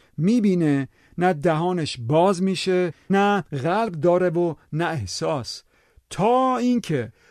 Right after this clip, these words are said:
روح القدس به او تولد تازه و خلقت تازه می‌بخشه.»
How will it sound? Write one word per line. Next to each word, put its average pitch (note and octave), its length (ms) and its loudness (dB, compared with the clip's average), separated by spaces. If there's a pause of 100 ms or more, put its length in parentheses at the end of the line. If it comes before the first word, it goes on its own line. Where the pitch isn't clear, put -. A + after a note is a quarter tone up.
روح F3 300 4
القدس F#3+ 800 6 (180)
به C#3+ 100 0
او F#3+ 440 4 (180)
تولد F3 640 4
تازه D3 600 2 (220)
و D#3 100 2
خلقت E3 640 0
تازه C#3+ 420 0
می‌بخشه.» A#2 540 -6